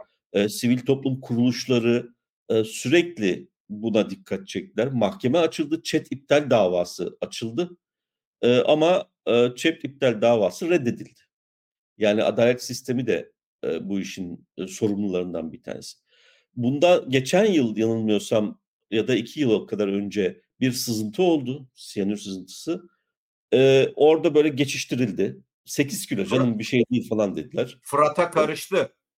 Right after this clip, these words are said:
Speaker 2: O
Speaker 1: o
Speaker 2: Fırat'a
Speaker 1: karıştı.
Speaker 2: karıştı.
Speaker 1: Evet. Şimdi burada ne olduğunu tam olarak bilmiyoruz. Bir, her şeyden önemlisi kaç kişinin, e, burada hayatını kaybettiğini bilmiyoruz. "Dokuz kişi"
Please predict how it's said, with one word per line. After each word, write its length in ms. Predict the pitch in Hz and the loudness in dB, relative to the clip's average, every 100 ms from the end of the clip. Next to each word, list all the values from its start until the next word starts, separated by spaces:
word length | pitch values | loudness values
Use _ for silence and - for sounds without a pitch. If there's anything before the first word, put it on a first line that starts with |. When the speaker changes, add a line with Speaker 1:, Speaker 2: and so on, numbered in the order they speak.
| - | -6
Speaker 2:
O 80 | |
Speaker 1:
o 120 | 120 131 | -4 -2
Speaker 2:
Fırat'a 380 | 139 - 143 | 0 0 -2
Speaker 1:
karıştı. 380 | - 131 131 - | -2 -4 -6 -10
Speaker 2:
karıştı. 280 | 131 - - _ _ _ _ - | -10 -10 -12 _ _ _ _ 0
Speaker 1:
Evet. 360 | 127 101 - - | 2 2 -2 -16
Şimdi 540 | - - 185 196 127 | -10 -6 -2 -2 -2
burada 340 | 151 220 214 180 | 0 2 2 4
ne 180 | 160 | 4
olduğunu 460 | 220 208 175 170 214 | 6 6 2 0 0
tam 180 | 214 226 | 2 4
olarak 320 | 185 180 147 | 4 0 -2
bilmiyoruz. 640 | 156 143 90 - - - _ _ _ _ _ _ - | -2 0 0 -4 -14 -20 _ _ _ _ _ _ -12
Bir, 520 | 117 214 220 - _ _ _ _ | -4 -2 -2 -8 _ _ _ _
her 140 | 175 | 0
şeyden 240 | 196 165 139 | 2 2 2
önemlisi 800 | 123 113 110 104 - 214 233 - _ _ | 2 0 0 -4 -6 -6 -6 -12 _ _
kaç 280 | 170 185 | -4 -4
kişinin, 580 | - - 170 117 87 - _ _ _ - | -6 -6 -2 -2 -4 -8 _ _ _ -4
e, 40 | 107 101 95 95 90 - | 0 2 2 2 0 -4
burada 440 | 101 117 135 139 117 | -10 -6 -2 0 2
hayatını 420 | 120 117 131 139 | 2 2 -2 -4
kaybettiğini 880 | 135 120 123 123 123 120 180 214 _ _ _ 120 | -4 -2 -2 -4 -6 -4 -4 -6 _ _ _ -6
bilmiyoruz. 580 | 175 175 123 90 - | -2 0 0 -2 -2
"Dokuz 300 | 175 180 208 | -2 -2 -4
kişi" 420 | - 131 107 - | -10 -6 -4 -6